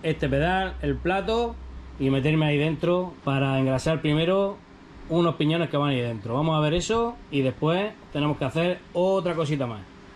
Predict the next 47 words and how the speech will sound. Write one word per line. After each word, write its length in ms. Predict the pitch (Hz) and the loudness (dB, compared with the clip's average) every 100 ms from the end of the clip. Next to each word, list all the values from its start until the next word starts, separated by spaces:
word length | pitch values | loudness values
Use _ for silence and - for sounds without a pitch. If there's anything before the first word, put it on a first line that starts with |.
| - - - - | -20 -18 -18 -4
Venga, 220 | 147 120 107 - - | -2 -2 -4 -14 -8
vamos 240 | 147 160 | -2 0
al 100 | 135 | 0
lío. 140 | 117 110 98 - | -2 -6 -10 6
Bueno, 200 | 202 190 | 8 10
pues 100 | 165 | 8
lo 60 | 165 | 8
primero 240 | 160 196 | 8 8
que 60 | 196 | 6
he 40 | |
hecho 120 | 196 | 6
ha 60 | 202 | 4
sido 180 | 165 180 | 6 4
sacar 320 | 147 139 156 | 4 6 6
el 100 | 160 | 6
pedal, 500 | 143 170 214 247 262 _ | 4 6 6 6 -2 _
que 120 | - 147 | -6 -4
eso 160 | 156 | -2
lo 100 | 151 | -2
tenéis 240 | 139 143 147 | 0 0 2
en 60 | |
otros 200 | 143 139 | 2 2
vídeos. 300 | 139 190 190 | 4 6 6
No 80 | 170 | 6
voy 100 | 147 | 6
a 40 | |
estar 220 | 139 151 143 | 6 6 4
aquí 340 | 131 139 131 - - - | 4 2 2 -4 -20 0
haciendo 400 | 131 127 156 147 | 0 4 6 6
cosas 280 | 156 170 139 | 6 4 2
que 360 | - 131 131 131 | 2 2 2 2
ya 320 | 139 147 147 | 6 6 6
se 100 | 135 | 4
han 120 | 147 | 0
visto 180 | 147 147 | 2 2
en 60 | 147 | 2
otros 180 | 139 | 4
vídeos 240 | 139 170 180 | 4 6 6
porque 220 | 165 127 | 2 -2
si 100 | 110 | -4
no 120 | 127 | -2
se 100 | 143 | 0
va 60 | 120 | 4
a 20 | |
alargar 220 | 147 143 | 4 4
un 160 | 147 143 | 2 2
montón. 480 | 135 131 175 214 | 0 4 6 6